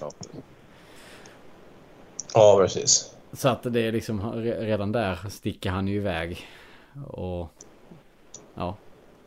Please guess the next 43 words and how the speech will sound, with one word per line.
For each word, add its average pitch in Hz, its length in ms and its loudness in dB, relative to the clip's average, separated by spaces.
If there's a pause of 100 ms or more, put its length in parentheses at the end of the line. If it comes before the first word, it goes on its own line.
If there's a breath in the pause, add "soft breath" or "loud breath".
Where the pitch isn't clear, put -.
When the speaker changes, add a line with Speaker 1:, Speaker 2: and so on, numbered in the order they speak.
(1200)
Speaker 3:
Jag 98 160 -4
tänker 98 260 -2
bara 95 200 -2
att 92 80 -6
det 101 80 -2
är 95 40 -2
svårt 90 340 -4
att 92 80 -6
vara, 95 220 -2
hålla, 98 220 -4 (240)
vara 104 120 -8
fokuserad 92 840 -6
under 104 160 -4
så, 92 300 -4 (260)
så 95 260 -4
lång, 92 280 -4
eller 98 160 -2
så 104 140 -4
många 92 200 -2
matcher. 90 320 -6
Han 92 140 -4
måste 90 240 -8
ju 85 40 -10
bli 90 140 -4 (240)
mentalt 92 480 -4
trött, - 300 -8
men 92 100 -4
det 92 60 -2
verkar 95 200 -4
ju 107 60 -4
inte 101 220 -6
den 95 120 -4
här 98 100 -2
människan 92 420 -4
<laughs> - 0 -
bli, 104 400 2
så - 140 -6
att 101 180 -4 (680 loud breath)
det 104 300 2
Speaker 2:
Nej, 123 600 10 (500)
det, 107 480 6 (240)
han, 107 320 4 (300)
jag 120 120 10